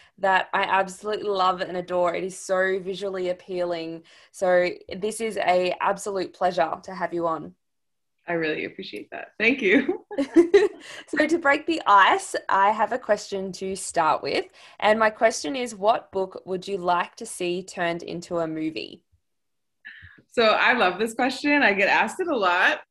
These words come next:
Speaker 2: Um, and I like to think about it, um, kind of often. Every time I read a book, I sort of, in my head, imagine it played out as a movie.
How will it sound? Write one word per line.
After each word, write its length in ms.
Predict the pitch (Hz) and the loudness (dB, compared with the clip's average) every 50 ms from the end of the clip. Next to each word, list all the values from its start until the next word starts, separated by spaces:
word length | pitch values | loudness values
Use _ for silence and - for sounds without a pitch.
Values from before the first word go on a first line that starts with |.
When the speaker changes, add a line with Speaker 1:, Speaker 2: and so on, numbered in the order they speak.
| - | -8
Speaker 2:
Um, 460 | - 196 196 190 185 185 185 185 180 - - | -6 -4 -2 -2 -2 -4 -4 -6 -6 -6 -4
and 120 | 190 208 | 0 0
I 80 | 196 196 | 2 4
like 320 | 196 196 214 - - - - | 4 4 2 0 -2 -10 -18
to 80 | - | -10
think 240 | - - 208 202 196 | -6 -6 -6 -4 -6
about 280 | 202 185 190 185 180 175 | -4 -2 0 0 2 4
it, 320 | 175 175 170 - - 196 - _ _ _ _ _ _ - - - - - _ _ _ _ - | 4 4 4 2 0 -6 -16 _ _ _ _ _ _ -20 -20 -20 -20 -20 _ _ _ _ 0
um, 720 | 175 190 196 190 190 190 185 185 185 180 180 170 - - - _ _ _ _ _ _ _ _ _ _ _ - - | 4 4 6 6 6 6 6 6 4 2 0 -2 -2 -6 -10 _ _ _ _ _ _ _ _ _ _ _ -12 -6
kind 220 | - 190 160 - | -4 -4 -2 -2
of 80 | - 80 | -2 -4
often. 420 | 87 139 - - 190 196 202 202 | -4 -6 -2 -2 0 0 2 2
Every 260 | - 117 160 165 185 | 2 2 2 2 2
time 240 | 190 226 220 202 196 | 2 2 2 4 4
I 60 | 175 | 4
read 240 | 170 170 170 165 151 | 4 4 4 2 2
a 60 | 160 | 0
book, 460 | 151 - 156 147 165 294 359 - - | -2 -2 0 2 2 2 0 0 -2
I 260 | - - 143 151 170 170 | -2 -2 0 -2 -2 -4
sort 320 | 170 - - 180 175 160 | -8 -4 -2 0 2 2
of, 240 | 165 165 165 165 - - _ _ _ _ _ _ _ _ _ | 0 0 -2 -4 -8 -16 _ _ _ _ _ _ _ _ _
in 80 | 160 165 | -10 -6
my 140 | 165 151 156 | -4 -4 -4
head, 300 | 170 170 165 156 160 160 | -2 0 0 0 2 0
imagine 500 | 156 156 143 131 123 151 160 165 165 147 | 0 0 0 0 0 0 -2 -2 -2 -2
it 180 | 139 117 - - _ _ _ _ _ _ _ _ _ _ _ _ | -2 -4 -6 -8 _ _ _ _ _ _ _ _ _ _ _ _
played 200 | - 175 156 151 | 0 2 4 6
out 240 | 156 156 156 92 135 | 6 6 4 4 2
as 120 | 170 165 | 2 0
a 60 | 175 | -2
movie. 640 | 175 170 156 151 151 147 156 160 170 196 233 226 - | -2 0 0 2 2 2 0 0 0 -2 -2 -6 -10